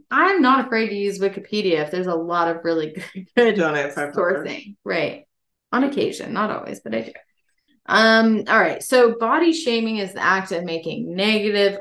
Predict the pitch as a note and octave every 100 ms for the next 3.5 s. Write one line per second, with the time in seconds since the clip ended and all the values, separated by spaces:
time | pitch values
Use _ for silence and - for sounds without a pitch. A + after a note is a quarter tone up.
0 | - G#3+ C4+ C#4+ C#4+ G#3+ G3+ G3+ G3 F#3+
1 | F#3+ F3+ E3 E3 E3 D#3+ D#3+ D3+ - F3+
2 | F3+ E3 E3 - F3 F3 F3+ F#3 - -
3 | C4 C4+ C4 B3+